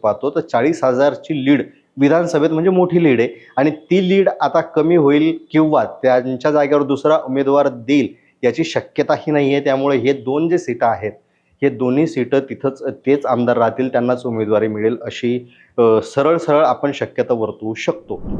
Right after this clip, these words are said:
आता सोबतच जर आपण दुसरे मतदारसंघ पाहिले म्हणजे अहमदपूरचा जर विचार केला तर या मतदारसंघात महायुतीकडून भाजपाचे विनायकराव पाटील आणि राष्ट्रवादीचे बाबासाहेब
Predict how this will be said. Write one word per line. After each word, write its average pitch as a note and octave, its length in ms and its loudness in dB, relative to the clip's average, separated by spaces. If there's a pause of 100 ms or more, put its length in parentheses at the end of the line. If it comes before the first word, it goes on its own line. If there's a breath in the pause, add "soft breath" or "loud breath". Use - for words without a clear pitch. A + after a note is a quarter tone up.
(260 loud breath)
आता G3+ 160 0
सोबतच E3+ 440 2
जर F#3 240 2
आपण D3+ 400 0
दुसरे C#3 240 0
मतदारसंघ C3 540 0
पाहिले G#2 340 -2
म्हणजे G#2 180 -2
अहमदपूरचा A2+ 720 -4
जर A2+ 180 -4
विचार A2 340 -6
केला A2 360 -2
तर A2 180 -6
या A2+ 220 2
मतदारसंघात A#2 1200 -2 (100)
महायुतीकडून D3+ 760 0
भाजपाचे B2+ 520 0
विनायकराव B2+ 580 0
पाटील C3+ 420 -2
आणि A#2+ 260 -4
राष्ट्रवादीचे A#2+ 800 -4
बाबासाहेब A2+ 560 -4